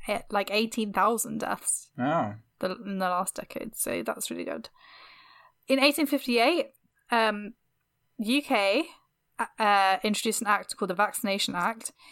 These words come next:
Speaker 1: and it basically made smallpox mandatory, vaccination mandatory, in the first three months of an infant's life.
Speaker 2: Ah.
Speaker 1: A parent's penalty for not complying was a fine or imprisonment.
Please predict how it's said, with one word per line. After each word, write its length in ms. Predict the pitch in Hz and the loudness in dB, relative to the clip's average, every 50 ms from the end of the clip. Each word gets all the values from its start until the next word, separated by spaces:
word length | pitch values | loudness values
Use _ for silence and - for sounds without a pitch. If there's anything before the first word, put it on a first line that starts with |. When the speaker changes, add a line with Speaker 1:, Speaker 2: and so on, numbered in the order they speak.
| - - - - - - - _ _ _ _ _ _ _ - | -20 -20 -20 -20 -20 -20 -20 _ _ _ _ _ _ _ 0
Speaker 1:
and 460 | 220 214 214 214 214 214 214 214 208 - - _ _ _ _ _ _ _ - | 4 6 6 6 4 2 -2 -8 -6 -6 -6 _ _ _ _ _ _ _ -6
it 120 | 226 - | -4 2
basically 460 | - 240 277 269 - 262 233 247 226 | 4 4 4 4 2 0 0 2 2
made 320 | 220 214 214 214 208 214 214 | 4 4 2 2 2 0 0
smallpox 460 | - 233 226 226 - 233 220 - - | 0 0 0 0 0 -2 -4 -2 -2
mandatory, 1120 | 214 196 190 196 196 208 214 233 262 269 269 247 - - - - - 71 - - - 208 202 | -2 -2 -2 0 2 4 4 6 6 6 6 4 2 -2 -4 -6 -4 -4 -2 -2 -2 -2 2
vaccination 560 | - 226 208 - - 214 214 220 - 220 202 | 0 0 0 2 2 2 2 2 2 0 0
mandatory, 800 | 196 202 214 233 214 - - - - - - - - - 214 - _ | 2 2 2 2 2 -2 -6 -6 -6 -4 -4 -4 -4 -4 -6 -8 _
in 140 | - 220 202 | -2 0 0
the 40 | 196 | 0
first 320 | - - 214 208 208 - | 2 2 2 2 2 0
three 140 | - 240 220 | 0 0 0
months 420 | 196 180 175 170 185 226 - - - - | 2 0 -2 -2 -4 -6 -8 -8 -8 -4
of 160 | - 185 180 | -4 -4 -2
an 100 | - 208 | -2 -4
infant's 360 | 202 185 180 - - 196 - - | -4 -4 -6 -10 -8 -8 0 2
life. 540 | 269 277 202 - - - - - - - - _ _ _ - - - - _ _ _ _ _ _ _ - - | 2 2 2 0 -4 -10 -14 -20 -20 -20 -20 _ _ _ -20 -20 -20 -20 _ _ _ _ _ _ _ -20 -18
Speaker 2:
Ah. 300 | 339 339 349 359 349 285 - | -14 -12 -8 -6 -4 -2 -2
Speaker 1:
A 160 | - 226 220 - | -2 -4 -4 0
parent's 500 | - 262 254 262 269 262 254 233 220 - | 4 6 8 8 8 6 4 2 0 -2
penalty 440 | - 247 226 220 214 - - 214 | 0 0 0 0 0 0 0 -2
for 120 | 190 - 208 | 0 0 -2
not 200 | 208 208 202 - | -2 -2 -2 -2
complying 760 | 220 202 - - 202 190 185 185 185 185 185 185 185 190 - _ _ _ _ 196 | -4 -4 0 2 2 2 4 2 2 0 0 -2 -4 -6 -8 _ _ _ _ -12
was 420 | 190 185 190 185 180 180 180 - | -6 -2 0 2 2 2 0 -2
a 60 | - | -4
fine 480 | - - - 202 196 196 208 240 294 311 | -8 -4 0 2 2 4 2 2 0 0
or 160 | 202 196 196 | 0 0 0
imprisonment. 640 | 180 180 - 208 196 185 196 214 - - 233 - - | -2 -2 -2 -2 -2 -2 -6 -8 -8 -8 -8 -12 -14